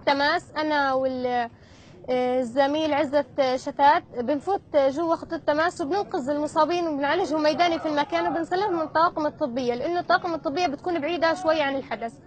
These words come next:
تعرضت لم-، لأصعب موقفين في حياتي، كان يوم الجمعة إنقاذ شهيد وإصابتين جوا خطوط التماس، آه، عند نقطة الصفر.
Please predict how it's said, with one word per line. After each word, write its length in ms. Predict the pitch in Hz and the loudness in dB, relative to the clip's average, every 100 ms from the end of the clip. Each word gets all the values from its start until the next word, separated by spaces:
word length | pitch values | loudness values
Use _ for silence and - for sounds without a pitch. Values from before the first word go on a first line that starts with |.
| - - _ _ - | -20 -20 _ _ -10
تعرضت 500 | 320 427 330 339 311 | -6 -4 -6 -4 -2
لم-، 200 | 311 311 302 294 285 | 0 2 2 2 2
لأصعب 420 | 294 330 - 294 | 2 0 0 0
موقفين 560 | 285 294 294 320 320 311 | 2 0 0 0 0 -2
في 100 | 254 | -2
حياتي، 480 | 285 294 302 320 320 | 0 2 0 -4 -4
كان 240 | 311 285 | -2 0
يوم 160 | 311 294 | 0 -2
الجمعة 420 | 254 320 262 262 | -2 -2 0 -2
إنقاذ 720 | 262 - 311 269 247 247 240 | -4 0 0 0 -2 -2 -2
شهيد 540 | - 294 262 320 330 - - - - | 0 -2 0 -2 -2 -6 -18 -12 -2
وإصابتين 760 | 269 311 269 - 320 330 320 | 0 2 0 0 0 2 0
جوا 280 | 269 302 330 | -2 0 0
خطوط 300 | 294 277 320 | 0 -2 -2
التماس، 640 | 302 - 277 294 339 - - | -2 0 0 0 -2 -6 -6
آه، 400 | 226 240 247 240 | -2 0 0 0
عند 240 | 233 277 262 | -2 -2 -2
نقطة 280 | 370 - 254 | -4 -6 -8
الصفر. 500 | 262 359 - 247 | -4 -4 -2 -2